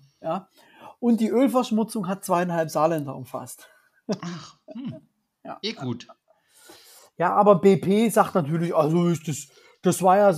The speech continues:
Speaker 1: gab ja ein Erdbeben da, so bei Neuseeland, ja. Und das hat hier bis
Speaker 2: Und dann
Speaker 1: Peru
Speaker 2: gibt's
Speaker 1: so
Speaker 2: einen
Speaker 1: groß.
Speaker 2: Tsunami, ja.
Speaker 1: Nein, ist alles gelogen, also, tja. Genau, aber da habe ich gelernt, dass Haare, das ist ganz interessant,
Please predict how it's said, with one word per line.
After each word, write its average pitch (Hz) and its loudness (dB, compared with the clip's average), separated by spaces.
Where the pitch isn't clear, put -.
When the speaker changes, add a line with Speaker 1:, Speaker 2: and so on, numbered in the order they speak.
Speaker 1:
gab 165 -6
ja 202 4
ein 175 -2
Erdbeben 233 -2
da, 254 0
so 247 -2
bei 185 2
Neuseeland, 165 0
ja. 208 -2
Und 254 4
das 262 4
hat 254 -2
hier 285 0
bis 349 2
Speaker 2:
Und - -12
dann - -4
Speaker 1:
Peru 262 6
Speaker 2:
gibt's - -6
Speaker 1:
so 269 4
Speaker 2:
einen 254 2
Speaker 1:
groß. 247 4
Speaker 2:
Tsunami, 180 -8
ja. 113 -10
Speaker 1:
Nein, 170 -2
ist 139 -8
alles 180 0
gelogen, 170 -2
also, 151 -10
tja. 127 -12
Genau, 202 4
aber 170 -2
da 202 -2
habe 285 -4
ich - -8
gelernt, 165 -4
dass - -4
Haare, 160 -6
das 170 -6
ist - -10
ganz 185 -2
interessant, 170 -8